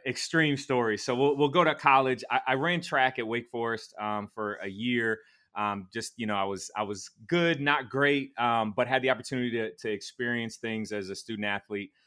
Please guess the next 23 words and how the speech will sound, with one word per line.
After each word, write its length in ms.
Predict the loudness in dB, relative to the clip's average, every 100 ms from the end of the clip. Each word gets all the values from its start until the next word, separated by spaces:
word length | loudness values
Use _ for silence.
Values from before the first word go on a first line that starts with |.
| _ _
Um, 460 | -2 0 0 -4 -8 -16 _ -6
and, 260 | -4 -2 0
uh, 300 | 4 4 2 -4
kind 120 | -6
of 80 | 0
fast 260 | 2 2 0
forward 260 | 0 2
after 220 | 0 -2
I 40 | -4
graduated 580 | 0 0 2 0 -2 -2
from 120 | -6
Wake 200 | -6 -4
Forest, 340 | -4 -4 -4
I 40 | -4
went 240 | -4 -6
to 100 | -4
work 220 | -4 -4
at 60 | -6
an 100 | -6
investment 500 | -4 -4 -4 -8 -8
firm 220 | -6 -6 -8
in 60 |
Philadelphia, 640 | -10 -8 -6 -8 -8 -10